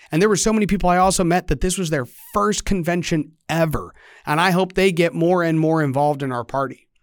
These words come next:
'cause the more they get involved, the stronger our party's gonna be. And the more the politicians will have to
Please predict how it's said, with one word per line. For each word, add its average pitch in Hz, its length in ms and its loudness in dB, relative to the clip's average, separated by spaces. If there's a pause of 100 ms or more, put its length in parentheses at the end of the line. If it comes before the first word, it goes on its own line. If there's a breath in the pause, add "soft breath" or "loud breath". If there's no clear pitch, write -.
(220)
'cause 139 160 -2
the 131 80 -2
more 170 240 4
they 226 140 4
get 220 160 2
involved, 165 460 2
the 131 80 -6
stronger 156 520 -4
our 143 80 -2
party's 131 340 -2
gonna 123 200 -4
be. 117 340 -6 (540)
And 127 180 0
the 127 60 0
more 170 180 2
the 175 120 0
politicians 139 840 -2
will 127 160 -2
have 135 540 -8
to - 100 -10